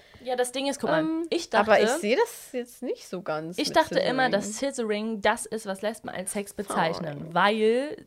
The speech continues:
Speaker 1: da ja actually Vagina an Vagina ist.
Speaker 2: Ja.
Speaker 1: Und ich dachte deswegen, dass, weil was, was machen die denn anders groß? Also klar, irgendwie die lecken sich, die fingern sich, was auch immer, die machen rum, aber so
Speaker 2: Ich glaub, da ist noch a whole
Speaker 1: Außer jetzt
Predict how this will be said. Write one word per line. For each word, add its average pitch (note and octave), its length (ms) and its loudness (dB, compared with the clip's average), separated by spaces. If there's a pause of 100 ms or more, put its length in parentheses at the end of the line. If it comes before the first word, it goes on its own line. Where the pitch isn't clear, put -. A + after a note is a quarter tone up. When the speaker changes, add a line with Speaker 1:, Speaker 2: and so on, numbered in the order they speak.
Speaker 1:
da A#3 440 2
ja A3+ 200 -4
actually F#3+ 520 -8
Vagina F3 340 -6
an F3+ 100 -4
Vagina D#3+ 380 -4
ist. D#3+ 160 -4
Speaker 2:
Ja. F#3 200 0 (680)
Speaker 1:
Und G#3 120 -4
ich G3 120 -6
dachte G#3 300 0
deswegen, A3 520 -4
dass, F3+ 280 -10
weil F#3 300 -4
was, G3 260 -4 (180)
was F#3+ 480 -8
machen G3+ 400 -4
die G3+ 80 -2
denn F#3 160 0
anders E3+ 360 -2
groß? E3+ 240 0
Also F3 240 -2
klar, F3 260 -4
irgendwie F3+ 260 -4
die F3+ 80 -8
lecken F3+ 280 -4
sich, G3+ 160 -8
die F3+ 80 -12
fingern F#3 280 -6
sich, F3+ 140 -14
was F3 140 -4
auch E3+ 100 -8
immer, A3 300 -2 (540)
die G#3 60 -6
machen F#3+ 240 -2
rum, A3+ 260 0
aber F#3+ 300 2
so F#3+ 280 -4 (320)
Speaker 2:
Ich - 180 -4
glaub, G3 220 10
da G3 140 8
ist G#3 140 -4
noch A3+ 320 6 (1000)
a G#3 140 2
whole G#3 120 10
Speaker 1:
Außer C4+ 160 10
jetzt C4 100 10